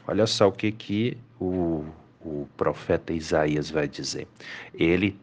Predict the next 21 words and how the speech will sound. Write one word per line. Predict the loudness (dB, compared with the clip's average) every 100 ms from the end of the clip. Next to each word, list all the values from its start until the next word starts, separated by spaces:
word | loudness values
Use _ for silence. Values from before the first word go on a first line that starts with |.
| 0
tragará | 4 4 2 0 0 2 0 0 0 -2 -12 -20 -20 2
a | 2
morte | 2 0 2 2 -2 -10 -10
para | 0 2 4 2
sempre." | 2 2 0 -2 -12
O |
que | -4
que | 2
é | 2
isso, | 2
tragará? | 2 4 6 4 4 2 -2
Vai | -4 -4
engolir, | 2 4 4 0 -6 0
vai | 0
acabar | 4 2 6 6
com | 4 -4
ela. | -4 -6 -10 -20 -20 -20 -20 -4
Quando | 0 0
Cristo | 0 4 6 6 4
voltar, | 6 4 4 4 4 2 -10 -20 -20 -20 -12
né, | -4 -2 -2